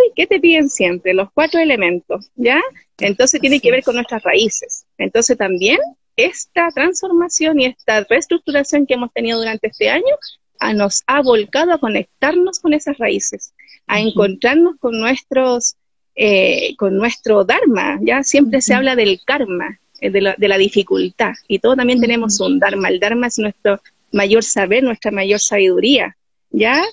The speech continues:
Speaker 2: Ujú.
Speaker 1: Y esa la tenemos todos nosotros y como no se menciona, la, la vamos olvidando. Entonces,
Speaker 2: Ujú.
Speaker 1: en definitiva, eh, esto, esta conexión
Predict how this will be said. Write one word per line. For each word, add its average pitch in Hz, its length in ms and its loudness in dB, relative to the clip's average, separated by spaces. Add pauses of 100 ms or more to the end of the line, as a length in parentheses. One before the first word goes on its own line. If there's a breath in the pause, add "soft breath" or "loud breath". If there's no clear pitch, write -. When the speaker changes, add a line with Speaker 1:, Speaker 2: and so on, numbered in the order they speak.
(120)
Speaker 2:
Ujú. 208 160 -4
Speaker 1:
Y 202 200 4
esa 403 240 0
la 403 120 2
tenemos 233 400 -2
todos 240 220 0
nosotros 247 560 0
y 214 260 0
como 190 400 0
no 226 160 2
se 302 140 4
menciona, 302 520 4 (200)
la, 220 240 2
la 214 140 0
vamos 311 200 2
olvidando. 254 600 2 (240)
Entonces, 233 540 4
Speaker 2:
Ujú. - 80 -2
Speaker 1:
en 233 100 0
definitiva, 214 640 -4 (500 loud breath)
eh, 214 440 4
esto, 220 300 -4
esta 226 280 -4
conexión 208 500 -2